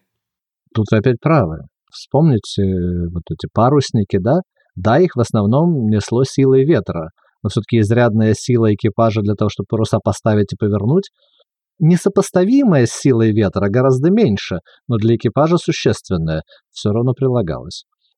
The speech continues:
И в чем вы очень правы, э, в те годы, в те времена, когда мы с Лешей занимались достигаторством, они ж были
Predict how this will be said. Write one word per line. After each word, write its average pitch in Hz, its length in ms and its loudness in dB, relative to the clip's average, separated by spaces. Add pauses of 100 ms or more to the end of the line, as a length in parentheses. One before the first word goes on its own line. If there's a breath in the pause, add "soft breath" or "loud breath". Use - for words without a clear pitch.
(200)
И 131 120 2
в - 80 -4
чем 165 280 0
вы 151 300 2 (300)
очень 107 480 2
правы, 110 540 0 (400)
э, 117 140 -4
в - 100 -14
те 139 380 2 (240)
годы, 139 320 0
в - 80 -6
те 120 180 0
времена, 113 420 2
когда 113 320 0
мы 110 120 0
с - 100 -8
Лешей 117 280 0
занимались 110 440 0
достигаторством, 123 920 -2 (240)
они 127 160 0
ж 135 80 -2
были 143 220 0